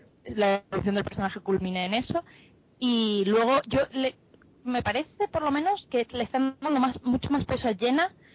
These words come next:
y menos a Tracy, y eso para mí es bien, porque Tracy me hace gracia más o menos, pero me resulta muy cargante, y sin embargo Jenna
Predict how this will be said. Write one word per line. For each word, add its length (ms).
y 300
menos 280
a 100
Tracy, 680
y 280
eso 140
para 140
mí 240
es 180
bien, 300
porque 560
Tracy 760
me 100
hace 160
gracia 340
más 140
o 40
menos, 320
pero 480
me 120
resulta 300
muy 100
cargante, 520
y 40
sin 140
embargo 280
Jenna 300